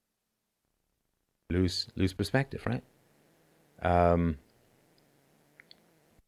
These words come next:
and, and you, you think I'm kidding about this stuff, right? Okay, well, I will, uh, I will point out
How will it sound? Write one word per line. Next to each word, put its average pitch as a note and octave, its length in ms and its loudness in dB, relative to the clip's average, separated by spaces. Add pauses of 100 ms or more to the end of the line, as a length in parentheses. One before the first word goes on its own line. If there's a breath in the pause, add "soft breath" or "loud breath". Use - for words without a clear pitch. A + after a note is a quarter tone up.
(480 loud breath)
and, A2+ 140 8
and B2 220 4
you, C#3+ 80 8
you C3+ 140 6
think D#3+ 180 4
I'm A#2 120 6
kidding G3+ 280 6
about E2 260 2
this D#2+ 100 -2
stuff, - 280 -8
right? C#3 240 0
Okay, C3 320 0 (100)
well, F#2+ 260 2
I F2+ 140 2
will, F2 320 2
uh, E2+ 240 6 (180)
I F2 100 0
will F#2 120 0
point F2+ 320 0
out F2 280 -2